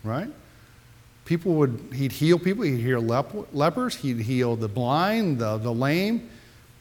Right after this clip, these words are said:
People would walk for miles and bring their sick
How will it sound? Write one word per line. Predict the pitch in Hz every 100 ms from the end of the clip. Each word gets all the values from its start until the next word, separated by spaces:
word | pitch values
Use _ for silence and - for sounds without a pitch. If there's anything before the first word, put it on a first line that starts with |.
| -
People | 180 180 214
would | 202 175 135 - - -
walk | 127 156 -
for | 175
miles | 156 156 180 170 135 117
and | 120 117
bring | 139 147
their | 139 135
sick | 120 - -